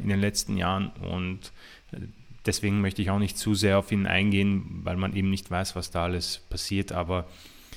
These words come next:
ich persönlich glaube schon, dass er etwas zu viel von sich hält und dass er einiges erwartet von Vereinen, dass man ihnen quasi alles vor die Füße legt. Und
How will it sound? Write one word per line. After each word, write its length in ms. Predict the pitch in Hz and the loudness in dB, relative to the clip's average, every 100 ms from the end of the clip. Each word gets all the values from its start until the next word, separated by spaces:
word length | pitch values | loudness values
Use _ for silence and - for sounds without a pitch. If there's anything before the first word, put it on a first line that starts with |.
| - - - - | -20 -20 -18 -6
ich 180 | 117 - | 0 4
persönlich 320 | 110 120 110 | 6 6 6
glaube 260 | 98 104 | 6 6
schon, 240 | 101 110 110 | 6 6 4
dass 160 | 98 | 2
er 540 | - 110 101 101 98 - | 0 2 4 4 2 0
etwas 600 | 107 - 101 95 - - - - - - - - | -4 0 2 2 2 -2 -6 -20 -20 -20 -20 -2
zu 260 | - 151 165 | 6 8 8
viel 300 | - 156 156 | 6 4 6
von 240 | 131 123 | 6 6
sich 240 | 110 - | 6 6
hält 400 | 104 113 127 - - - - - - | 8 8 6 0 -12 -20 -20 -16 2
und 360 | 113 110 110 110 | 6 8 6 6
dass 480 | 101 - - - - - - - - - | 6 6 -2 -4 -10 -20 -20 -20 -10 2
er 380 | 98 98 98 | 6 8 8
einiges 520 | - 120 139 127 127 - | 8 8 10 10 8 8
erwartet 680 | 110 95 90 117 - 98 | 8 10 10 10 8 6
von 500 | - - 90 85 85 - - 202 | 4 4 4 6 2 -2 -8 -8
Vereinen, 680 | - 101 92 104 101 92 82 - - - - - | 4 8 10 10 10 8 2 -6 -16 -18 -6 0
dass 160 | 92 | 6
man 100 | 101 | 10
ihnen 140 | 98 98 | 10 10
quasi 340 | - 98 98 | 10 12 12
alles 280 | 95 101 - | 12 12 10
vor 140 | - 95 | 8 8
die 100 | 92 | 8
Füße 340 | - 104 92 | 8 8 10
legt. 320 | 85 92 - | 8 8 6
Und 320 | 87 87 - | 4 4 0